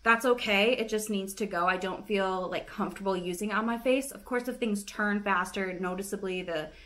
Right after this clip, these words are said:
the scent, the texture, if I see something on it, I'll, I'll get rid of it sooner. But this is coming up. Um, this does have to be out of my collection by the end of this year, twenty twenty-one. So I just wanna use it.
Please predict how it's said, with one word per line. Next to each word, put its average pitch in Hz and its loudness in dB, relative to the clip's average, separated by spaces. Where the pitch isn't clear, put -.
the 170 -8
scent, 190 -2
the 175 -12
texture, 190 -2
if 180 -6
I 139 0
see 226 -4
something 202 -4
on 175 2
it, 175 -4
I'll, 180 0
I'll 175 0
get 165 -2
rid 165 0
of 156 -2
it - -12
sooner. 165 -6
But 170 2
this 247 6
is - -10
coming 262 -2
up. 240 0
Um, 190 2
this 214 -2
does 208 -2
have 208 -2
to 220 -6
be 202 -4
out 196 4
of 196 -2
my 196 0
collection 196 -4
by 190 -4
the 180 -6
end 208 2
of 180 -6
this 208 -2
year, 196 -2
twenty 196 -2
twenty-one. 175 -2
So 269 -2
I 269 2
just 285 -2
wanna 294 4
use 226 2
it. 226 2